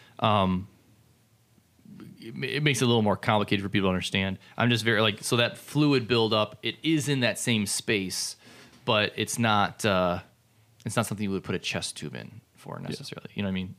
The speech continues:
Speaker 2: Gotcha.
Speaker 1: Um, but yeah, to your point, like you said, there, you, signs and symptoms are gonna be similar, right? Hypoxia, shortness of breath, and asking enough questions to understand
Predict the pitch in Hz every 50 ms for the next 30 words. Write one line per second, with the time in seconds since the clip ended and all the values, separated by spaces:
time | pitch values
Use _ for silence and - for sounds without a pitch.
0 | _ _ - - - - - - - - - _ _ - - - - - - -
1 | 156 143 104 87 - 139 135 127 - 127 113 92 76 107 104 - 113 98 95 110
2 | 110 95 85 110 113 113 113 - - - - _ _ - - - - - - 147
3 | 143 147 139 120 110 135 123 101 104 107 107 101 104 107 104 98 104 92 - -
4 | 98 92 92 95 98 101 - 107 107 101 - 117 107 98 - - - 92 90 90
5 | 87 - - 110 104 82 98 - - 92 90 92 95 92 92 87 - - - -
6 | - - - - - - 143 147 147 - 160 170 185 185 - 220 190 160 151 143
7 | - - - 196 - - 147 127 131 127 135 135 120 117 - - - 139 135 135
8 | 127 123 120 117 117 113 113 113 110 107 110